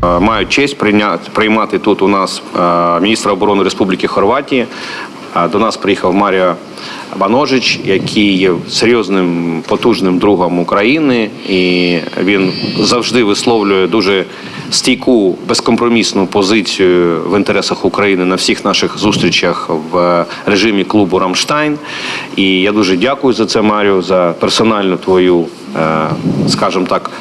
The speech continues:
залученість, не просто як людина, яка займає посаду міністра, а як людина, як хорват, який розуміє українців. Тому що Хорватія сама пережила більше двадцяти, там, шести-семи років тому, а, війну.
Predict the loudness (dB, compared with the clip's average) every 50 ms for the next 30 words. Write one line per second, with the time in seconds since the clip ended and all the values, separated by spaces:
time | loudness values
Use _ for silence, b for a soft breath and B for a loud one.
0 | B B -2 0 0 2 2 2 2 2 0 0 2 2 2 0 0 -2 -6 -8
1 | -8 -4 -2 0 0 2 2 0 0 0 -2 -2 0 2 2 2 0 -2 -6 -14
2 | B B B B 0 2 2 2 2 2 2 0 0 0 0 0 2 0 0 2
3 | 0 0 0 0 0 0 0 0 0 0 0 2 2 4 4 2 2 0 0 0
4 | 2 2 2 2 0 0 0 -2 0 2 2 2 2 2 0 0 -2 0 0 0
5 | 2 2 0 0 -4 -6 -2 0 2 2 2 2 2 2 2 2 2 0 0 0
6 | 0 0 0 0 0 0 0 -2 -2 -4 B B B B B B B B B -2
7 | 0 0 2 0 0 0 0 0 2 0 0 0 -2 -2 -2 0 0 0 2 2
8 | 0 0 0 -2 0 0 2 2 2 2 2 2 2 0 -2 -6 -10 B B B
9 | B B B B B B -6 -2 -2 0 0 -2 -2 -2 -2 0 -2 -2 -2 -2
10 | -2 -2 -2 -2 -2 0 0 0 0 0 0 2 2 2 2 2 2 2 2 0
11 | -2 -4 -4 -2 0 2 2 4 4 4 2 2 0 -2 -6 -14 -14 -10 -6 -4
12 | -2 0 2 2 2 4 4 4 2 2 0